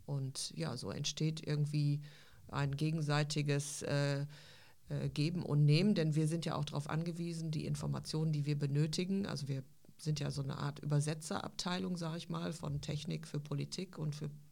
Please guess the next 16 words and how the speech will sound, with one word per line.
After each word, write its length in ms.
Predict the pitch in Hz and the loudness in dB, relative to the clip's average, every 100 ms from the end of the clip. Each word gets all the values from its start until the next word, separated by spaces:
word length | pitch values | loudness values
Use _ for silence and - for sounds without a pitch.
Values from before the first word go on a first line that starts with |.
| - - | -20 -10
von 180 | 151 147 | -6 -4
Politik 520 | 147 143 147 160 160 | -2 -4 -4 -4 -4
für 140 | - | -8
Technik. 500 | 151 160 160 - 233 - - - - - - - | -4 -6 -6 -8 -8 -12 -18 -18 -18 -18 -20 -10
Ähm, 500 | 175 170 160 160 156 156 - - - - - | -4 0 0 2 0 0 -8 -18 -20 -20 -8
äh, 480 | 156 151 147 143 71 | -2 2 4 4 2
und 120 | 127 | 0
das 120 | 151 147 | 0 0
beruht 280 | 156 156 | 0 0
auf 140 | 110 151 | 0 0
Gegenseitigkeit 880 | 151 147 139 139 - - 185 208 208 | 2 2 2 0 -4 -4 -4 -4 -4
und 180 | 175 | -6
funktioniert 460 | 175 202 - 185 175 | -6 -8 -6 -4 -4
eigentlich 220 | 160 156 | -6 -6
ganz 200 | - 151 | -6 -6
gut. 240 | - - | -8 -14